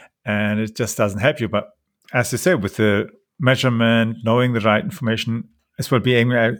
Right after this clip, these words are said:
as well to act properly with it, because you can really work out what's relevant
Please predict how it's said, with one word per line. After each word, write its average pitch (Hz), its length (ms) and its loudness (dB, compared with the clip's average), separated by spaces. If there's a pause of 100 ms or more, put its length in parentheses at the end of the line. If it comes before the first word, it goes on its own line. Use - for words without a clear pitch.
(100)
as - 160 -8
well 113 140 0
to 110 260 -4 (140)
act - 200 -6
properly 196 340 0
with 226 180 0
it, - 180 -4 (300)
because 120 340 -2
you 117 60 -2
can 107 340 0 (380)
really 101 680 -2 (560)
work 120 240 2
out 117 240 0
what's - 260 -2
relevant 160 560 2